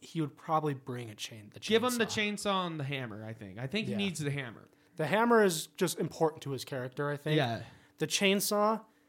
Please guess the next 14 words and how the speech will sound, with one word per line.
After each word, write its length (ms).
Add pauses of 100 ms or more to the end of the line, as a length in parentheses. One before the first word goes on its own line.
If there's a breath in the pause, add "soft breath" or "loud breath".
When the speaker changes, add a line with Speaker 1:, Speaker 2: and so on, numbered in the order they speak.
(920 soft breath)
Speaker 1:
he 180
wouldn't 300
go 160
into 160
this 160
fight 280
without 300
it. 80
Speaker 2:
But 140
here's 320
the 80
deal 280
with 140
Leatherface. 920